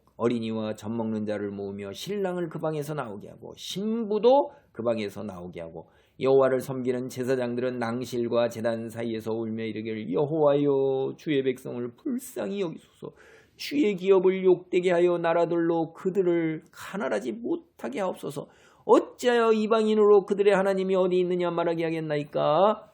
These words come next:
할지어다. 여기 보면 백성을 모아 그 모임을 거룩하게 한다. 이 모임이라는 것은 지금 성회로 모이는 거예요.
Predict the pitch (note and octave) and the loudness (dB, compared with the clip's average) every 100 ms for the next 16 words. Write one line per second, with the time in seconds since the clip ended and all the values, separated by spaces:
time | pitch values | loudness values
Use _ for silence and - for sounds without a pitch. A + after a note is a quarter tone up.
0 | _ G#2 - F2+ E2 - - - _ _ | _ -18 -12 -12 -12 -14 -18 -20 _ _
1 | _ _ _ _ _ - G#2 G#2 G2 A2 | _ _ _ _ _ -10 -6 -6 -6 -6
2 | G2+ C#3+ F3 _ _ A2+ G#2 A#2+ A2+ G#2+ | -4 -4 -6 _ _ -10 -8 -6 -6 -4
3 | A2 G#2 G#2+ A2 G#2+ G2+ G2 G#2 G#2 G#2 | -6 -6 -6 -8 -8 -6 -4 -4 -4 -8
4 | F#2 E2+ - - - G2+ - F#2+ F#2 F#2 | -10 -12 -16 -18 -12 -12 -10 -10 -10 -10
5 | F#2+ F#2+ F#2 G#2+ G#2+ G2+ G2 F#2+ F2+ C3 | -10 -10 -6 -4 -4 -4 -6 -8 -8 -8
6 | A2+ - _ _ - G2+ G2+ - - A#3+ | -8 -12 _ _ -16 -12 -12 -12 -8 -4
7 | G#3 C#3+ A2+ F#2+ _ _ _ - F#2 F2+ | -4 -4 -8 -10 _ _ _ -16 -14 -16
8 | F2 - - | -20 -20 -20